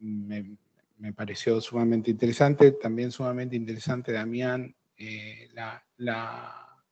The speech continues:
la presentación tuya, muy clara, este, y muy prolija, como siempre. Felicitaciones. Este, nosotros, eh, me parece que también, digamos,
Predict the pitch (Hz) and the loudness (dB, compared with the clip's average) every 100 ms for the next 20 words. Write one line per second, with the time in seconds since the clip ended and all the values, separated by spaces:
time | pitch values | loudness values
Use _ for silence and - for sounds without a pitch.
0 | _ 117 113 - 104 113 113 131 123 135 | _ -8 -6 -6 -6 -4 -4 -2 -4 -2
1 | 131 - 127 - _ _ _ _ _ - | -2 -4 -8 -10 _ _ _ _ _ -4
2 | 123 120 131 127 127 123 123 - - 143 | -4 4 10 10 10 6 2 -8 -12 -8
3 | - 113 120 120 117 120 139 - 123 113 | -4 -2 -2 -4 -2 0 0 -2 -4 -4
4 | 113 117 127 127 123 135 143 - _ _ | -6 -4 -4 -4 -4 -4 -4 -6 _ _
5 | _ _ _ 104 107 - - 113 - 127 | _ _ _ -4 -4 -4 -2 -2 -2 -2
6 | 131 143 139 - 113 101 104 117 110 107 | -2 -2 -6 -8 -6 -4 -2 -2 -2 -4
7 | 113 117 123 127 123 123 - - 113 113 | -6 -8 -4 4 4 2 -4 -10 -8 -8
8 | 113 113 _ _ 117 117 113 113 - 120 | -12 -16 _ _ -8 -2 0 0 0 -2
9 | 110 117 117 120 117 117 117 117 _ _ | -2 -2 0 0 0 0 -4 -8 _ _
10 | _ _ 113 117 120 117 - | _ _ -6 0 2 0 -4